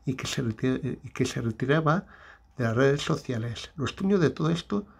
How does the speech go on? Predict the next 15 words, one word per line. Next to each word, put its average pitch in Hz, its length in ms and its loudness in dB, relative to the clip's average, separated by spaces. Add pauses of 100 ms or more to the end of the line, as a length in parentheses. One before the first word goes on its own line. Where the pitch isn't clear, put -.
(200)
que 143 100 -2
hasta - 400 -4
ahora 170 420 0
nadie 156 440 2
sabe 202 420 0 (1300)
que - 120 -4
fue 135 160 4
de 151 80 8
ella. 131 320 0 (580)
La 127 140 -6
posición 131 400 0
número 156 200 4
seis, - 360 -4 (720)
Paranormal 185 500 4 (480)
Alana. 117 520 4